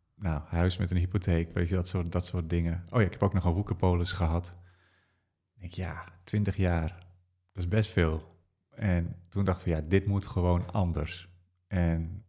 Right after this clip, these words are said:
toen in tweeduizend tien, januari tweeduizend tien, een, eh, een nieuwe baan gekregen, gevonden.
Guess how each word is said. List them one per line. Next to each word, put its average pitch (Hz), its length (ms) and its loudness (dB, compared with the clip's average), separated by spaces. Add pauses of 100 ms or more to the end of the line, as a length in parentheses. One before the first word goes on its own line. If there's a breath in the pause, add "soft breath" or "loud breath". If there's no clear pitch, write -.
(400)
toen 92 160 0
in 87 80 2
tweeduizend 87 480 2
tien, 104 180 0
januari 90 420 4
tweeduizend 87 480 0
tien, 85 360 -4 (580 soft breath)
een, 82 300 0
eh, 85 160 0
een 87 140 -2
nieuwe 90 200 4
baan 87 300 4
gekregen, 87 580 0
gevonden. 82 580 -4